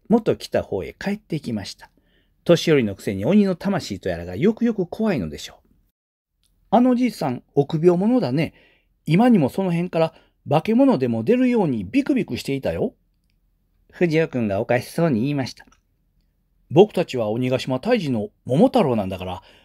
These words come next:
鬼が出てくれた方が面白いと思っているのにね。」小林君も相槌を打つのでした。それから四人の探検隊は岩の段々を登って、いよいよ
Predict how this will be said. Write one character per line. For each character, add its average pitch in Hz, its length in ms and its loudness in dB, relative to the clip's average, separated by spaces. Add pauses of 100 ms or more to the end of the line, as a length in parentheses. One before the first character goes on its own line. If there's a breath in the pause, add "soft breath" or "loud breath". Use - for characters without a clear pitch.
(160)
鬼 285 240 4
が 131 140 4
出 180 140 2
て 220 100 -2
く - 80 -8
れ 165 80 4
た 98 100 -4
方 113 160 0
が 101 100 -4
面 233 180 2
白 220 160 -2
い 120 40 -2
と 101 100 -6
思 165 140 -2
っ - 80 -8
て - 80 -4
い 156 60 0
る 165 60 -2
の 113 100 -2
に 82 100 -8
ね。」 175 460 -2 (800)
小 170 120 -2
林 165 300 0
君 90 160 -6
も 87 100 -4
相 160 180 4
槌 156 260 -2
を 101 60 2
打 80 80 -4
つ - 80 -14
の 92 140 -6
で - 80 -16
し - 100 -18
た。 - 140 -20 (1120)
そ 254 140 6
れ 277 100 2
か 254 140 -2
ら 226 100 4
四 247 200 2
人 175 220 2
の 107 120 -4
探 120 260 -4
検 123 280 -8
隊 110 220 -6
は 104 260 -8 (160)
岩 208 280 2
の 185 160 0
段 104 300 -4
々 147 320 -2
を 98 60 -6
登 110 240 -4
っ - 40 -14
て、 - 320 -12 (340 soft breath)
い 92 140 -4
よ 202 100 6
い 156 160 -2
よ 82 220 -12